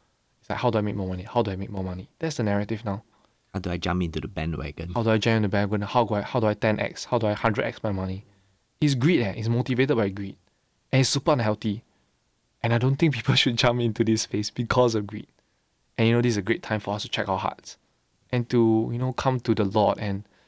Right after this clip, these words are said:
Speaker 1: say to the Lord, "Lord, what is the true intention of my heart?" Because I don't want to look like the world, I want to look like you. I don't want my heart to be filled with greed. I want my heart to be filled with generosity and grace.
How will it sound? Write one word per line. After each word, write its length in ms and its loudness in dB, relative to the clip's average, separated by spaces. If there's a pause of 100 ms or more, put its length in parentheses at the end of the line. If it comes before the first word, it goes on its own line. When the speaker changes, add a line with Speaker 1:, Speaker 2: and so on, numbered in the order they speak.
(400)
Speaker 1:
say 200 0
to 100 0
the 140 4
Lord, 240 0
"Lord, 260 0
what 160 -2
is 120 -6
the 100 -8
true 220 -2
intention 460 0
of 80 -2
my 120 -4
heart?" 260 -12 (720)
Because 240 2
I 80 0
don't 140 0
want 160 2
to 60 0
look 240 -2
like 160 -8
the 100 -12
world, 220 -16
I 40 0
want 140 -2
to 60 -2
look 180 -8
like 200 -14
you. 280 -2 (800)
I 60 2
don't 100 4
want 220 4
my 140 2
heart 240 -2
to 60 -4
be 140 0
filled 300 -4
with 220 -4
greed. 300 0
I 40 -6
want 140 -2
my 80 -2
heart 200 -12
to 60 -14
be 100 -20
filled 260 -20
with 180 -20
generosity 880 -2
and 180 -4
grace. 460 -8